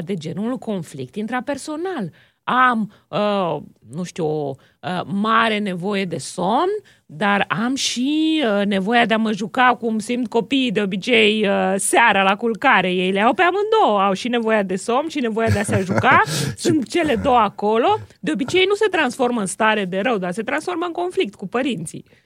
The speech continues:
Speaker 2: Uh, da, și între ei se mai, <laughs> se mai întâmplă. Uh, nu mai auzi așa, "Efrem, iar mi-a dat un șut în fund" la ora, <laughs> la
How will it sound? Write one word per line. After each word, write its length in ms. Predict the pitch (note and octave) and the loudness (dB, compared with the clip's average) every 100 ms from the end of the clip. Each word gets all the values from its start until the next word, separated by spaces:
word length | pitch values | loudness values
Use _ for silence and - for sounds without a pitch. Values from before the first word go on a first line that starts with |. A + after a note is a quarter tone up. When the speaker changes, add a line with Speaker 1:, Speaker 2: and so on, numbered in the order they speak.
| _ _ _ _ _ _ _ F#2+ | _ _ _ _ _ _ _ -12
Speaker 2:
Uh, 340 | F2+ E2+ E2 F2 | -8 -8 -8 -8
da, 280 | F#2+ A#2+ | -6 -4
și 200 | F#3 - A#2 | -4 -4 -2
între 300 | G#2 F#2 F2 | 0 0 0
ei 140 | E2 | 0
se 140 | D#2 E2 | -2 -4
mai, 300 | C#2 D2+ - - C#3+ - - - | -4 -6 -8 -4 -4 -2 -6 -4
<laughs> 460 | C3 - G3+ D#3 | -6 -6 -6 -6
se 180 | B2 C3+ | -4 -2
mai 180 | A2 G#2 | 0 0
întâmplă. 540 | G2+ A2+ G2 A#2+ C3 - - - - - - | 0 0 0 0 0 -2 -16 -16 -12 -12 -6
Uh, 200 | A2 A2+ | 0 2
nu 80 | B2 | 4
mai 180 | A#2+ A2+ | 4 6
auzi 300 | A#2 A#2 G#2+ | 6 6 6
așa, 240 | G#2+ A2 | 6 6
"Efrem, 420 | - A3+ C4+ B3+ B3 | 6 4 6 8 8
iar 160 | A#3+ | 8
mi-a 140 | A#3+ A#3+ | 8 6
dat 180 | A#3+ | 6
un 80 | A#3+ | 4
șut 220 | A3+ A#3 | 4 4
în 120 | B3 A3+ | 4 4
fund" 420 | - B3 G3+ C3 | 6 6 8 8
la 200 | A#2+ A#2 | 6 6
ora, 420 | B2+ A2+ G#2 G#2 B2+ - | 6 8 6 6 4 2
<laughs> 280 | C#3 - | -4 -2
la 80 | C#3 | -2